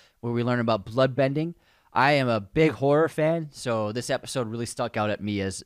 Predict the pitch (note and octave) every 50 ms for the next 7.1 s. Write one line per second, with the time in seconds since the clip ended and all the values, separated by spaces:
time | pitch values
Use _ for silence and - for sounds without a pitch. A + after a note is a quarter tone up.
0 | _ G#2 A2+ A2+ G#2+ G2+ F#2 F2 F2+ A2 A2+ G#2 G#2 F#2+ - - _ G#2+ G#2 G2
1 | F#2+ F#2 F2+ - _ - - G2+ G2 F#2 G2 A2+ G#2 F#2+ A2 G#2 F#2+ - - G#2+
2 | G#2 G2+ G#2 G2+ G2 G2 F#2 F2+ F2+ - _ _ _ _ _ _ _ F#2 F#2 F2+
3 | F#2 G2+ B2+ A#2+ - C#3+ B2+ B2 B2+ C#3 C#3 B2 - - - - - _ - -
4 | - - - D#3+ D#3+ D#3 D3+ C3 C3 A#2+ - - - C3+ B2+ D3+ F#3+ G3 - -
5 | - - _ _ - C3 B2 A#2 - - B2 B2 A#2+ A2+ G#2+ G#2+ G#2 G#2 G2+ -
6 | - - G#2 G2 F#2+ F#2+ G2 F#2+ G2 F#2+ F#2 G2+ G2 F#2 F#2 - - - - -
7 | - -